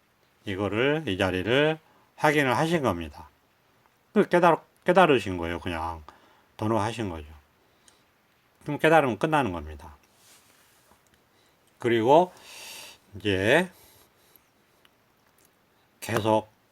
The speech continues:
여기에 익숙해지신 거죠. 사십오 년, 사십구 년을 여기에서 익숙해지시는 삶을 사신 거니까 완벽한, 완전한, 원만한 무상정등각을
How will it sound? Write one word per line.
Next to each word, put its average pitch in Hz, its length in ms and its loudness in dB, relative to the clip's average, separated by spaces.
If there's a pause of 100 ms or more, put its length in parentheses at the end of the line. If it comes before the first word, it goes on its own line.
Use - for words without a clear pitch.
(160)
여기에 98 340 0
익숙해지신 113 760 -2
거죠. 80 300 -8 (480)
사십오 143 580 0
년, 120 640 0
사십구 - 600 -2
년을 113 560 0 (440)
여기에서 107 480 0
익숙해지시는 95 800 -4
삶을 95 360 -6
사신 120 340 -2
거니까 98 580 -4 (880)
완벽한, 135 880 -2 (380)
완전한, 110 760 0 (340)
원만한 123 640 2 (400)
무상정등각을 98 1300 -4